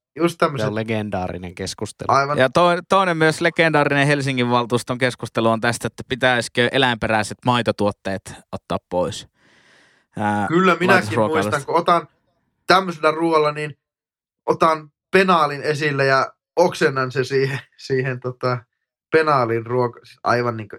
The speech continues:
Speaker 1: ihan käsi. Mutta varmaan veikkaan, että siellä byrokratian kaupungin valtuustosta, kaupungin siellä, jotka päättää kouluruuista ja niistä pud-, niistä varoista, niin siellä on,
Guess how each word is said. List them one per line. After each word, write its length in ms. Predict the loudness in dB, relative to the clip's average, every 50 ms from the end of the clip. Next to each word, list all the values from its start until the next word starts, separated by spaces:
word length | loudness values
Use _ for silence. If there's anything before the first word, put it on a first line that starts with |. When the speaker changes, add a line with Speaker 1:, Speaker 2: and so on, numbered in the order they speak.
| -8
Speaker 1:
ihan 400 | -6 -4 -2 0 0 0 -2 -2
käsi. 200 | -6 -10 -10 -10
Mutta 180 | -8 -6 0 2
varmaan 320 | 2 2 2 2 0 2
veikkaan, 260 | 2 0 2 0 -2
että 60 | 0 0
siellä 180 | 0 -2 -2
byrokratian 600 | 0 2 2 2 2 0 -6 -8 -6 -6 -6 0
kaupungin 500 | 2 2 2 2 0 -6 -10 -10 -6 0
valtuustosta, 680 | 0 0 0 0 -4 -8 -10 -10 -10 -12 -12 -10 -10 -2
kaupungin 540 | 0 0 0 0 -4 -10 -10 -8 -8 -10 -10 -14 _ _ _ _ _ _ _ _ _ _ _ _ _ _ _
siellä, 140 | 2 2 2
jotka 180 | 2 0 -6 -2 2
päättää 420 | 2 2 2 2 0 0 -2 0
kouluruuista 880 | 0 -2 -2 0 0 -2 -2 -2 0 0 0 0 -2 -4 -6 -6 -4 -2
ja 440 | -2 -2 0 2 2 2 0 0 -4 -8 -12 -12 _
niistä 280 | -8 -8 -8 -6 -8 -10
pud-, 360 | -10 -10 -10 -12 -10 -12 -8
niistä 300 | -8 -8 -4 -4 -2 0
varoista, 460 | 0 0 0 0 -2 -2 -4 -6 -8
niin 120 | -8 -8 -8
siellä 340 | -6 -4 -2 0 0 0
on, 200 | 0 -4 -8 -14